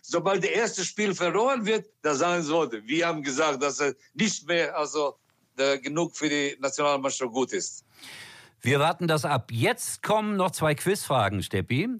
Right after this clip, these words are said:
Speaker 1: Ja.
Speaker 2: Wir gehen in die Fußball-Weltmeisterschaft neunzehnhundertzweiundsechzig. Deutschland scheidet im Achtelfinale aus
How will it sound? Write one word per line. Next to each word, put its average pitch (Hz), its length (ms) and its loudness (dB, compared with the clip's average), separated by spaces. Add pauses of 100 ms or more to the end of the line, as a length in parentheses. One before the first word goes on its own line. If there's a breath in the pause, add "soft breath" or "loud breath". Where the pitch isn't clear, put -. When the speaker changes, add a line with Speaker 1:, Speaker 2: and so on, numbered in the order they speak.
(800 loud breath)
Speaker 1:
Ja. 110 360 0
Speaker 2:
Wir 135 140 4
gehen 175 260 0
in 208 80 0
die 175 140 0
Fußball-Weltmeisterschaft 147 1120 0
neunzehnhundertzweiundsechzig. 135 2000 0
Deutschland 151 640 0
scheidet 147 380 0
im 120 140 0
Achtelfinale 143 880 0
aus 143 840 -2